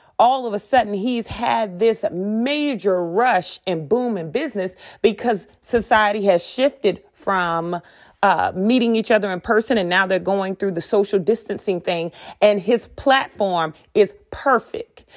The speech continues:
So I want you to go back and think about what it is you offer. I, I said in the beginning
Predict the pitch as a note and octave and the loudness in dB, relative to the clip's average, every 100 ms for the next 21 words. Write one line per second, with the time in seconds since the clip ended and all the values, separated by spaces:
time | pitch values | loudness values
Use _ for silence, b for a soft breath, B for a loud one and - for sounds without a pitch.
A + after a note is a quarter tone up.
0 | B - B3+ C4 D#4+ - A3+ F#3+ B3 B3 | B 2 2 2 -2 0 0 4 4 4
1 | A3+ - G3 - A3+ G3+ F#3+ E3+ D#3+ - | 0 0 -4 -2 0 0 4 4 4 -2
2 | - F3 G3 D#4 D#4+ C#4 A#3 G3 A3 - | -10 -2 4 4 2 -2 -2 -2 -2 2
3 | G#3+ G#3 - - - - B B G#3 - | 2 2 -4 -12 -12 -14 B B 0 0
4 | G#3 - C#4 D4 C4 G#3 E3 G#3+ B3 A3+ | -4 0 0 2 0 -2 -4 -2 -2 -2